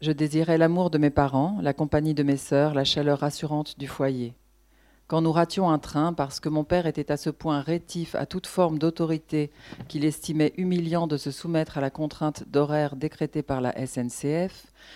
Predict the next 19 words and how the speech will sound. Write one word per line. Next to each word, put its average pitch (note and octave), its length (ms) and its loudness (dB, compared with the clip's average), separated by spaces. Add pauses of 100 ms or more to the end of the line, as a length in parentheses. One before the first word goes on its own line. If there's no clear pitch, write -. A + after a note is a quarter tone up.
(260)
je F3 120 2
m'asseyais G3+ 540 4
docilement G3 640 0
sur E3+ 180 -2
ma D#3 120 2
valise C#3+ 560 -2 (380)
et F3+ 100 2
prenais G3+ 500 2
un G3 120 0
des F3 120 2
sandwichs D#3+ 600 -2
que E3 80 -4
ma D#3 140 2
mère F3 240 0
préparait D#3 460 -2
pour D3+ 160 -2
nous C#3+ 100 0
faire E3+ 200 -2
patienter, D3 760 -2